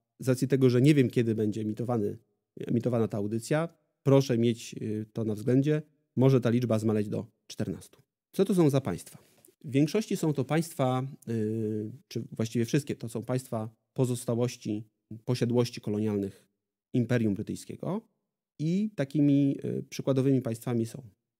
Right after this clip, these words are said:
Kanada, Związek Australijski, Nowa Zelandia. I stąd na ewentualne pytanie w milionerach o największą monarchię powierzchniowo świata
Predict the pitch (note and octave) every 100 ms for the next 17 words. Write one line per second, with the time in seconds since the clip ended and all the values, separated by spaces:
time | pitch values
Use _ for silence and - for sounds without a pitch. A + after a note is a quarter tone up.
0 | _ _ _ _ - E3 D3 C3+ C3 -
1 | - A#2 C3 C3 B2+ A#2 A#2 G#2+ G#2+ -
2 | G#2+ _ - B2 A#2+ G#2+ G2 - - _
3 | _ _ _ _ _ _ _ _ _ _
4 | G#3 - D#3+ D3+ E3 - - - - A#2+
5 | A#2+ A#2 A#2 A#2+ A2+ G#2+ A2+ G#2+ G#2+ A2
6 | A2 C3 A#2+ A2 - G#2 G#2+ _ _ -
7 | A#2 B2 B2+ - A#2 A2+ A2+ A2 - G#2+
8 | - _ _ _ - A#2 A2 - A2+ G2
9 | A#2+ _ - - D#3+ B2+ A#2